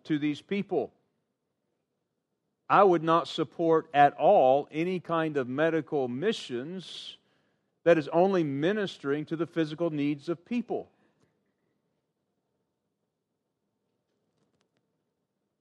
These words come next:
And that's not what Jesus was doing. But he was ministering to them physically.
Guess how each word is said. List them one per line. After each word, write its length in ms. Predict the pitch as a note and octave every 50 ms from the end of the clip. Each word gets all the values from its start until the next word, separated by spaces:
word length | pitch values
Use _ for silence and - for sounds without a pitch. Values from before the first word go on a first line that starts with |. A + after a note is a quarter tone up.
| _ _
And 80 | - C3+
that's 200 | E3 F3+ - -
not 260 | F3 F#3+ A3+ A3+ D#3+
what 140 | G3 G#3+ F#3+
Jesus 380 | E3+ G#3+ A3+ G#3+ G#3+ A3 - -
was 140 | G#3+ G3
doing. 340 | F#3+ A#3 C#4 C#4+ C4+ - - _ _ _ _ _ _ _ _ _ _ _ _ _ _ _ _ _ _ -
But 100 | F3+ F3
he 100 | G3+ F#3+
was 300 | F3 G#3 B3+ C#4 G3 C#3
ministering 540 | C#3 F#3 A3+ B3 A3+ - - F3+ E3 E3
to 180 | D3+ - F3+ D#3+
them 200 | D#3+ E3 D#3 C#3
physically. 640 | - - G#3 B3 - F3+ C3+ _ - G#2+ A#2+ G2+